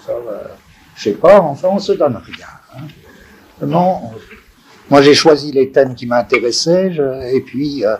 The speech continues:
et parfois, ça débordera sur de la philosophie, ce sera les bons moments pour moi.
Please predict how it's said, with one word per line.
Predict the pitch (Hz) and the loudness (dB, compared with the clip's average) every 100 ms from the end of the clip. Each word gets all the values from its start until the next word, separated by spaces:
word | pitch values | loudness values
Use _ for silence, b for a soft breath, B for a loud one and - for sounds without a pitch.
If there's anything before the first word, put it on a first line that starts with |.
| b b - | b b 0
et | 156 | 4
parfois, | 165 - 202 | 4 2 0
ça | - | 0
débordera | 156 156 147 135 143 151 202 | -4 -4 -4 -2 -4 2 0
sur | - 151 | 0 -6
de | 135 | -6
la | 127 | -8
philosophie, | - 120 117 117 107 190 185 | -8 -10 -8 -10 -12 -12 -8
ce | - | -6
sera | 139 135 | 0 2
les | 131 | 0
bons | 117 139 | -2 -4
moments | 156 147 123 | -4 -4 -6
pour | 107 113 95 | -4 -4 -6
moi. | 90 85 | -10 -20